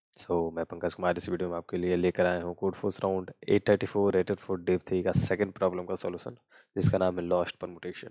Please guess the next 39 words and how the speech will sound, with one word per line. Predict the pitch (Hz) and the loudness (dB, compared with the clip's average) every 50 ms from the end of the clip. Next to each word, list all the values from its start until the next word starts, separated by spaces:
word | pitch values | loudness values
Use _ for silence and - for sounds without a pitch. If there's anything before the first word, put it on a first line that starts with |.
| - _ _ _ _ _ _ _ - - | -18 _ _ _ _ _ _ _ -16 -8
ओके, | 104 104 - - _ _ - - - - _ _ _ _ _ _ _ _ _ | -6 -6 -6 -8 _ _ -20 -20 -20 -20 _ _ _ _ _ _ _ _ _
so | - - 120 110 107 107 107 101 - - _ _ - | 4 6 8 8 8 8 6 4 0 -6 _ _ 0
अगर | 104 127 131 | 4 4 4
आप | - | 6
चैनल | - 123 120 120 | 6 6 6 6
पे | 120 - 127 | 6 4 4
पहली | 123 - 101 101 101 | 4 6 4 6 6
बार | 101 101 | 4 4
विजिट | 95 98 92 98 90 - | 2 2 0 0 0 0
कर | - 87 82 | -2 -2 -2
रहे | 92 90 | -2 -6
हो | 110 110 - _ _ _ _ | -6 -8 -14 _ _ _ _
तो | - 90 87 87 87 - - _ _ _ _ _ _ _ - | -4 -2 -2 -2 -4 -6 -10 _ _ _ _ _ _ _ -6
आपको | 92 92 101 98 | -6 -4 -4 -4
मैं | 95 90 | -4 -4
बता | 95 92 95 90 90 | -2 0 2 2 2
दूँ | 92 95 95 | 0 -2 -4
कि | - - - - | -8 -10 -4 -4
इस | 90 - - | -4 -2 0
चैनल | 110 98 95 95 | -2 -2 -2 -2
पे | - 98 92 | -2 -2 -2
मैं | 92 95 95 95 98 101 - - _ _ _ _ _ _ _ _ _ | 0 2 2 2 0 -2 -6 -14 _ _ _ _ _ _ _ _ _
लीड | 101 104 101 - | 2 2 2 2
कोड, | - - 107 107 110 - - - _ _ _ _ _ - | 0 0 2 2 2 0 -2 -12 _ _ _ _ _ 4
ऐड | 95 92 87 | 4 4 4
कोडर, | - - 101 95 90 98 95 127 | 2 2 0 2 2 2 0 0
कोड | - _ - 104 95 | -6 _ 0 0 0
फोर्स | - - 110 101 - | 2 0 0 -2 0
पे | - 101 | -2 -4
होने | 95 95 95 92 95 | -4 -2 -2 -4 -2
वाले, | 92 92 92 92 | -2 0 0 0
अ, | 90 92 - _ - _ _ - | -2 -4 -6 _ -20 _ _ -8
कॉन्टेस्ट | 90 90 87 85 - - 92 92 - 107 98 - | -6 -4 -4 -4 -2 -4 -4 0 0 0 0 0
की | - 104 | -2 -2
वीडियो | 92 92 101 101 101 - - _ _ _ _ _ - | 0 2 2 2 2 0 -6 _ _ _ _ _ -8
एडिटोरियल्स | 98 101 104 95 - 95 98 92 - | 0 0 0 2 4 2 2 2 0
प्रोवाइड | - - 92 92 90 - | -2 -2 0 0 0 -2
करता | - 85 - - | -6 -10 -10 -14
हूँ। | 110 | -18